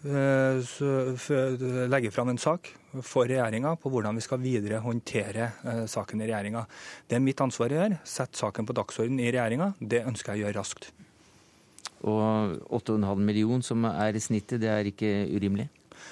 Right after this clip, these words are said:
Speaker 1: Nei, jeg vil ikke diskutere, eh,
Speaker 2: Nei.
Speaker 1: beløp her. Jeg synes det er fornuftig at regjeringen får muligheten til å diskutere, eh, dommen, sette seg godt inn i dommen, eh, og ikke minst på en rask, effektiv, god måte finne ut hvordan vi håndterer den videre fremover.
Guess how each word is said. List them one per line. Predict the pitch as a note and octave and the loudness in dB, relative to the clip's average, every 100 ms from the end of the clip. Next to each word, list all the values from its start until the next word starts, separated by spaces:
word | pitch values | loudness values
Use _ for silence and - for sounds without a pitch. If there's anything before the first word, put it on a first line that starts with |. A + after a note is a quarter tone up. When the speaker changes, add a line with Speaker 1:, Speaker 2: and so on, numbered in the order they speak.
| - - | -6 0
Speaker 1:
Nei, | B2 | 4
jeg | |
vil | C#3+ | 4
ikke | A2+ B2 | 2 0
diskutere, | B2 B2+ C3 G#2+ A2+ | 0 2 2 2 2
eh, | A#2+ A#2+ A#2+ A#2+ A#2 A2+ A2+ A2 A2+ A2+ | 2 2 0 0 0 0 0 -2 -2 -2
Speaker 2:
Nei. | A2+ A2+ A2+ | -2 0 2
Speaker 1:
beløp | A2+ A#2 - | 2 2 2
her. | C3+ | 2
Jeg | B2 | 2
synes | - A2+ | -2 0
det | B2+ | 2
er | A2+ A2+ | 2 0
fornuftig | - A#2 F#2+ - C3 | 0 -2 -2 0 2
at | B2+ A2+ A2+ - | 2 2 -2 0
regjeringen | A#2+ A#2+ A2+ G#2 G#2+ B2+ | 2 4 2 0 0 0
får | B2 | 4
muligheten | B2 A2 G2 A#2+ C3+ | 4 4 2 0 -2
til | - A#2 A2+ | 0 0 0
å | C3 A2+ A#2 A#2 - - - - | 0 0 0 -2 -10 -16 -10 -2
diskutere, | A#2 A2+ - A#2 C3 G#2+ A#2 | 0 2 0 0 2 4 4
eh, | C#3 - C3+ B2 A#2+ A#2+ A#2 | 4 2 4 4 4 4 4
dommen, | A#2 G#2+ D#3 E3 | 4 4 4 2
sette | C3 A#2 - | 0 -2 2
seg | A#2 | 0
godt | A#2+ - - | 0 -4 -4
inn | D3 A#2 B2 | 2 4 4
i | |
dommen, | B2+ B2 B2+ D#3+ G3+ - - - - | 4 2 4 2 0 -4 -14 -8 2
eh, | B2+ | 4
og | B2+ B2 | 4 4
ikke | A#2+ C3 | 4 4
minst | A#2+ A2+ C3 - | 4 4 2 2
på | A#2+ | 2
en | A#2+ | 4
rask, | A#2 B2 - - | 2 0 -4 -4
effektiv, | D3+ - G#2+ - B2+ A#2+ | -6 -2 -2 2 0 2
god | A2+ A#2+ | 4 4
måte | B2 G#2+ D3+ D#3 | 4 2 2 2
finne | - A2+ | 2 2
ut | A2 | 2
hvordan | A#2 A2 G#2 | 2 2 0
vi | A2 | 2
håndterer | A#2+ G#2+ G#2 G#2 | 0 0 0 0
den | G#2 G#2+ | -2 0
videre | G#2+ G2+ G2+ | 0 -2 -2
fremover. | G#2 G#2+ A#2 | -4 -4 -8